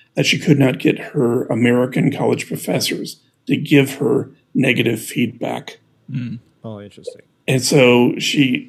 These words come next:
Speaker 1: uh, she was spitting mad, and then she glared at me. And, uh, I remember, I, and I kind of wanted to explain, "I'm from the Midwest.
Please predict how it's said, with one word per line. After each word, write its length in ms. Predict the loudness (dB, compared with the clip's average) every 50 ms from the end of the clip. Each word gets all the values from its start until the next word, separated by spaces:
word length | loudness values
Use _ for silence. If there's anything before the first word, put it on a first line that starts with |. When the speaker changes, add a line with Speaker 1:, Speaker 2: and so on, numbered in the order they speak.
| -2
Speaker 1:
uh, 480 | 0 2 2 2 0 -2 -4 -6 -6 -6
she 160 | -6 0 0
was 160 | 0 2 2 0 -2 -2 -4 -10 -16 -20 _ _ _ _ _ _ _ _
spitting 400 | _ 4 6 8 8 8 8 8
mad, 540 | 6 4 2 0 -2 -2 -4 -6 -8 -10 _ _ _ _ _ _ _ _ _ _ _ _ _ _ _ _ _ _ _ _ _
and 120 | -2 0 4
then 140 | 4 4 4
she 240 | 4 2 2 0
glared 380 | 0 0 2 2 4 4 4 2
at 240 | 2 -2 -4 -6 _
me. 300 | -8 -8 -8 -8 -12 -18 _ _ _ _ _ _ _ _ _ _ _ _ _ _ _ _ _ _ _ _ _ _ -10 -4 0
And, 480 | 2 4 4 4 4 4 4 4 4 2 2 2
uh, 280 | 2 4 4 4 4 4
I 40 |
remember, 340 | 4 6 8 8 8 8 6
I, 480 | 6 4 4 2 2 4 4 4 4 4
and 140 | 4 4 4
I 80 | 4 4
kind 260 | 4 4 4 6 6
of 240 | 4 4 2 0 2
wanted 240 | 4 4 6 4 4
to 100 | 4 2
explain, 560 | 2 2 0 -2 0 2 2 2 2 0 -6 -14 -20 _ _ _ _ _ _ 0
"I'm 200 | 4 4 4 4
from 240 | 4 4 4 6 6
the 80 | 6
Midwest. 880 | 4 0 0 0 -2 0 0 0 0 -2 -4 -6 -8 -10 -10 -14 -16 -18